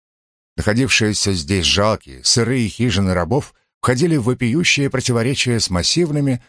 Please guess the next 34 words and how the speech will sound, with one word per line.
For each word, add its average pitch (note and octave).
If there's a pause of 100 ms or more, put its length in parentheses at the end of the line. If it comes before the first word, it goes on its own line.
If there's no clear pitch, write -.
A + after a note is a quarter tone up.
(140)
прочными A2
даже F2+
на D#2+
вид G#2
хозяйственными E2+
постройками. B1+ (960)
«Нужно D3
что-то D3+
сделать A2+
с -
этим», F2
решила F#2
Фабиола. F2+ (400)
Здесь F2+
же, D#2
на C#2
заднем F2+
дворе, D#2 (260)
располагались B2
конюшни, G#2+ (180)
двухэтажные A#2
мельницы C3+
и G#2
множество A#2+
каменных F2
сараев. C#2 (640)
Они, E3+
судя D#3
по C#3+
всему, C#3
стояли B2
на A#2+
кирпичных A#2+
сваях, C3+